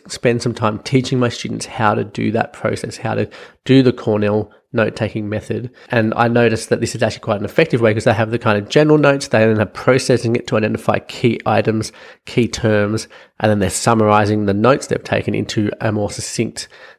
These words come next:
thing that forces them to go through and structure the information that they've learnt.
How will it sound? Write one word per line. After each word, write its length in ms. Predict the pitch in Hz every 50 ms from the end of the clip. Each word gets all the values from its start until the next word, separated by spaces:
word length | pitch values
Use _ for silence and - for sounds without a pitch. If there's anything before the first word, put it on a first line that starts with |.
| _
thing 200 | - - 131 110
that 140 | 104 - -
forces 480 | - - 131 123 123 - - 131 110 101
them 360 | - 104 101 98 101 107 104 - - - _ _ _ _ -
to 320 | - - 123 110 104 104
go 200 | 101 - 107 104
through 280 | 98 - - 117 107 101
and 220 | - 107 98 98
structure 640 | - - - - 110 101 - - - 113 107 104 95 - - _
the 120 | 127 117
information 480 | 113 101 - - 104 95 95 95 - 107
that 120 | 98 -
they've 180 | 104 104 98 110
learnt. 340 | 110 117 107 - - -